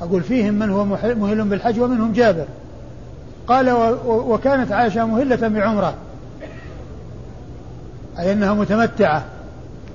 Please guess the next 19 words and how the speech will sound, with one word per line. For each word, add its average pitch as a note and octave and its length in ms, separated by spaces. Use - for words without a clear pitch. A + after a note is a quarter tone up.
وقد G#3 760
عرفنا A3 560
أن A3 80
النبي G#3+ 360
عليه G3+ 300
الصلاة F#3 260
والسلام G#3 360
خير A3 380
الناس G#3+ 460
بين B3 160
الأنساك A3+ 460
الثلاثة، G3+ 540
الإفراد G3+ 540
والقران G3 460
والتمتع. A#3+ 580
ولما B3+ 420
وصلوا A#3+ 440
إلى G3+ 200
مكة G#3 420